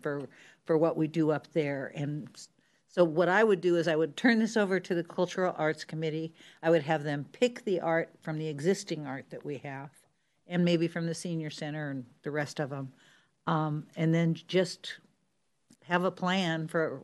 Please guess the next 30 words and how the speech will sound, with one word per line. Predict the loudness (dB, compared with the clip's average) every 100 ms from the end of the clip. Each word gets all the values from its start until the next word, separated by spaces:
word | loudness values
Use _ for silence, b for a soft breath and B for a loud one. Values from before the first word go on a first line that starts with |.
| -8
which, | -2 -2 -2 -12 -16 -2
which | 0 0
ones | 0 0 0
we're | 0
gonna | 0
go | 0
ahead | 0 -2 -4
and, | -6 -10 b b b b
and | -8 -6 -6 -6
wrap, | 2 2 2 -2 -20 _ -18
and, | -8 -4 -2 -4 -6 -8
um, | -6 -4 -4 -6 -8 -12 _ b b b _ _ _
keeping | 2 2 4 4
them | 4 0 -2 -4
as | 0 0 -4 -16 -14
core | 0 4 6 4 2
to | -2 -8
Kirkland | -4 -4 -2 -4 -6
as | -6
possible. | -6 -6 -8 -10 -10
I | -10
think | -12 -8
Councilmember | -4 -4 -4 -6 -4 -4
Nixon | -6 -6 -6
made | -4 -6
a |
comment | -4 -2 -2 -4
to | -6
me | -6
earlier. | -4 -2 -2 -2